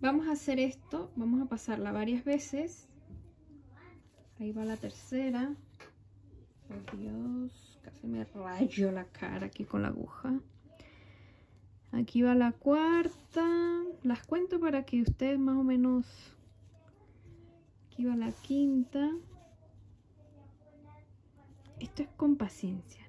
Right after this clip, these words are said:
recuerden, siempre lo digo. Pero como yo estoy en video, lo hago súper apurada. Pero esto no es apurado, esto tiene que ser.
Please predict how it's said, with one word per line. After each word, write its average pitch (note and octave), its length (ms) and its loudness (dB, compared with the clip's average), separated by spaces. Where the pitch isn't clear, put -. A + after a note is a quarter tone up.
recuerden, - 520 -2
siempre A#3 300 -2
lo A3+ 140 2
digo. - 460 -12
Pero A#3 420 0
como B3 300 0
yo B3 120 -4
estoy C4 340 -2
en C4+ 100 0
video, C4+ 440 2
lo G#3 140 0
hago G#3+ 340 -2
súper G3 520 4
apurada. G3+ 680 4
Pero G3 140 0
esto A3 240 2
no B3+ 180 8
es C#4+ 180 2
apurado, A3+ 440 -2
esto - 240 -16
tiene C4+ 220 -2
que C#4+ 100 0
ser. D4 340 0